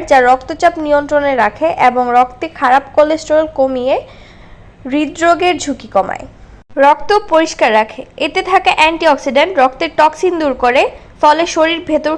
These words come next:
থেকে পরিষ্কার থাকে। ঘুমের সমস্যা কমায়। কিউইতে থাকা সেরোটোনিন ও অ্যান্টিঅক্সিডেন্ট ঘুম ভালো করে, ইনসমনিয়া দূর করে। মস্তিষ্কের কার্যক্ষমতা বাড়ায়।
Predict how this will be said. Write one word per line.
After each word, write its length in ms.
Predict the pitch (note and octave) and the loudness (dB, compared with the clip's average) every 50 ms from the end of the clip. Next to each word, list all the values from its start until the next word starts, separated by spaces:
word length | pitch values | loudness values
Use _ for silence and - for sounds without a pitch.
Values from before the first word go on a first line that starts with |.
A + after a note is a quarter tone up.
| D#4+ | -4
থেকে 200 | - F#4+ F#4+ - G4 | -6 -6 -4 -4 -4
পরিষ্কার 480 | - D#4+ C#4+ C#4+ C#4 - - B3 - - - | 2 2 2 2 2 0 -4 -4 -4 -4 -6
থাকে। 280 | - G3+ - - A#3+ A#3 - - - - - - - - - - B3+ | -10 -10 -10 -12 -16 -20 -20 -20 -20 -20 -20 -20 -20 -20 -20 -16 -10
ঘুমের 360 | A#3+ C4+ D#4 D#4+ E4+ F4+ F#4+ F#4 - | -2 0 0 2 2 0 0 0 0
সমস্যা 380 | F#4+ E4+ F4+ F#4 - - E4 C#4+ | 0 0 0 -2 0 0 -2 0
কমায়। 380 | - A3+ G#3+ - D4+ - B3+ - - - - - - - | 0 -2 -2 -2 -6 -12 -14 -18 -20 -20 -20 -20 -20 -8
কিউইতে 420 | - D#4+ E4+ F4+ F#4 G4 F#4+ G#4 G4+ | -4 -2 0 0 0 0 -2 -2 -4
থাকা 360 | - - D4+ B3 A#3 - C4 D4+ G4 - - | -4 -2 -2 -2 0 2 0 0 0 -2 -2
সেরোটোনিন 640 | E4+ D#4+ D#4+ E4+ F#4 F4 - D4+ C#4 C#4 D4+ E4 E4+ - - - | 0 0 2 2 0 -2 -4 -4 -4 -4 -8 -10 -12 -10 -10 -10
ও 20 | - - - | -8 -6 -6
অ্যান্টিঅক্সিডেন্ট 760 | C#4+ D4+ D#4+ D#4+ F#4+ F#4 E4+ E4 - - C#4 A#3 C#4+ D#4 E4 D4+ - | -8 -8 -8 -8 -4 -4 -4 -4 -6 -10 -8 -6 -6 -6 -6 -10 -10
ঘুম 140 | D#4+ D#4+ D4+ D#4 | -10 -10 -10 -10
ভালো 300 | D#4 E4+ D4+ D4 D4 D4+ | -8 -8 -6 -4 -4 -4
করে, 280 | D4 C4 A#3+ A#3+ C#4 F4 B4 - - _ _ _ _ _ _ _ | -2 -4 -4 -2 -4 -6 -6 -8 -14 _ _ _ _ _ _ _
ইনসমনিয়া 640 | D#4 F4 G#4 - - - G4 E4+ E4+ D#4+ D#4+ E4+ F4 E4 | -10 -10 -10 -10 -12 -10 -8 -8 -6 -6 -4 -6 -6 -4
দূর 180 | C#4 C#4 C4+ A#3 - | -4 -8 -8 -8 -8
করে। 180 | - A2 - - - _ _ _ _ _ _ _ _ _ _ | -10 -10 -10 -12 -20 _ _ _ _ _ _ _ _ _ _
মস্তিষ্কের 680 | C4+ C4+ D4 D#4+ D#4+ - - F4 F4 - - - E4 E4 E4 D#4+ | -4 -2 -2 -2 -4 -8 -10 -10 -10 -10 -8 -4 -4 -4 -2 -2
কার্যক্ষমতা 640 | D4+ C#4+ C#4 D4 D#4 - - E4+ D4 C#4+ C#4 C#4 A#3+ | -4 -6 -6 -8 -14 -14 -12 -10 -8 -8 -6 -6 -6
বাড়ায়। 340 | G#3+ G#3+ G#3+ - - - | -6 -6 -8 -8 -12 -16